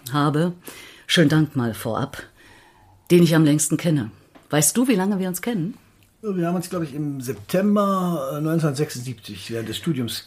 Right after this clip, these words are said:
Speaker 2: der Kulturwissenschaft Ästhetik
Speaker 1: <laughs>
Speaker 2: kennengelernt.
Speaker 1: Genau. Neunzehnhundertsechsundsiebzig ging's los in Berlin. Ich war damals achtzehn, kam aus Erfurt. Und du hattest ja mit Erfurt auch was zu tun.
Speaker 2: Genau, ich war in Erfurt bei der Armee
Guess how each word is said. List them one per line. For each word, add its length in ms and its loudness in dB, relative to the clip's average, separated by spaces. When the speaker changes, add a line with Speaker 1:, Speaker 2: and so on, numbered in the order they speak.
Speaker 2:
der 180 -8
Kulturwissenschaft 680 -6
Ästhetik 420 -6
Speaker 1:
<laughs> 120 -6
Speaker 2:
kennengelernt. 320 6
Speaker 1:
Genau. 420 4
Neunzehnhundertsechsundsiebzig 1080 0
ging's 220 0
los 180 0
in 120 -2
Berlin. 500 2
Ich 160 -2
war 140 6
damals 340 4
achtzehn, 500 0
kam 240 -2
aus 200 -4
Erfurt. 680 -6
Und 140 -2
du 80 2
hattest 240 0
ja 80 2
mit 140 0
Erfurt 280 -4
auch 140 -6
was 180 -4
zu 120 -6
tun. 360 -6
Speaker 2:
Genau, 200 0
ich 160 -4
war 260 -2
in 140 -4
Erfurt 340 2
bei 80 -6
der 120 -4
Armee 280 -4